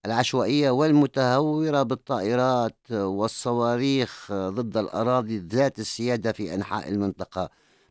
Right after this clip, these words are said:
بما في ذلك البحرين والعراق، بما يشمل إقليم كردستان والأردن والكويت وعمان وقطر والمملكة العربية السعودية والإمارات العربية المتحدة،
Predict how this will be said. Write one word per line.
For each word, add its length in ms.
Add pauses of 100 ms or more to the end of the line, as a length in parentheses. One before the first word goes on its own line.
بما 220
في 140
ذلك 360
البحرين 640
والعراق، 640
بما 260
يشمل 520 (400)
إقليم 320
كردستان 840 (280)
والأردن 680
والكويت 760
وعمان 1600
وقطر 720
والمملكة 680
العربية 500
السعودية 640
والإمارات 920
العربية 720 (160)
المتحدة، 1040